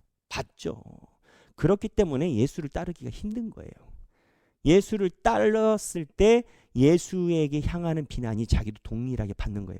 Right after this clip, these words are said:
그때 예수님이 뭐라고 하냐면 이십팔 절, "내가 그들에게 영생을 주노니 영원히 멸망하지 아니할 것이요 또 그들을 내 손에서 빼앗을 자가 없느니라." 너희는 내 양이 아니고 내 양이 있다라는 거예요.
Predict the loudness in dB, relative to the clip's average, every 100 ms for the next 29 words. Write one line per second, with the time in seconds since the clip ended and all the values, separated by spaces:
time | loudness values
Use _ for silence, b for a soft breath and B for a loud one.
0 | -8 -4 0 2 0 -4 -6 -4 -4 -4
1 | -4 -6 -4 -2 -4 -6 b b b b
2 | -8 -8 0 0 2 0 2 2 0 -2
3 | -2 0 0 -2 -4 -4 -4 -6 -6 -4
4 | -4 -2 -2 -2 -2 -2 -4 -4 -6 -8
5 | -8 -8 -8 -10 -8 -10 2 6 6 4
6 | 0 2 4 2 -2 b b _ 8 8
7 | 6 0 -2 -2 -4 -8 _ -6 -4 -6
8 | -8 -10 -10 -12 -12 -14 -16 -18 -20 _
9 | _ _ _ _ _ -6 4 6 6 6
10 | 6 6 4 2 0 -2 -4 -2 -2 -2
11 | -8 -8 -10 -10 -14 -18 -18